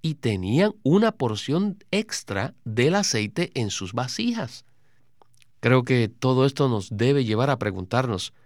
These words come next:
si hemos pagado el precio para obtener la porción extra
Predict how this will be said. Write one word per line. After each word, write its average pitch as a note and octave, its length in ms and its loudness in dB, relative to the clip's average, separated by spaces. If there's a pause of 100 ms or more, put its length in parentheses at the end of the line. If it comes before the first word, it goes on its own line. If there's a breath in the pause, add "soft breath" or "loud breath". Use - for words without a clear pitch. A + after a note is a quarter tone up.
(720)
si F#2+ 380 -2
hemos C#3+ 260 2
pagado A2+ 400 0
el F#2+ 80 -2
precio G#2 560 -4 (460)
para G#2+ 220 2
obtener G2+ 540 -2
la C3 180 0
porción B2 560 -2
extra A#2+ 480 -4